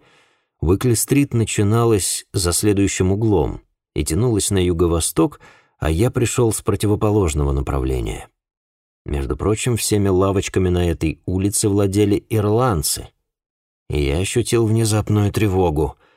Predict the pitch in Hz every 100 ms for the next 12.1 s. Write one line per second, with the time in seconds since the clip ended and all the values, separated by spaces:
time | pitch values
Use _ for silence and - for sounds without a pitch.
0 | _ _ _ _ _ _ _ - 87 104
1 | 87 - 95 92 95 110 147 - _ _
2 | _ _ _ _ _ - 110 101 127 -
3 | 151 135 156 156 101 - _ _ - 90
4 | 82 85 95 87 87 82 78 - 73 67
5 | _ _ _ _ _ _ 156 143 156 -
6 | 156 151 - 185 156 101 95 104 - 117
7 | 110 120 117 113 110 120 113 - 87 71
8 | - _ _ _ _ _ _ _ _ _
9 | - 65 76 - 78 76 73 73 - 67
10 | - 71 - 67 71 67 - 71 67 71
11 | 95 110 - 113 107 101 95 82 82 80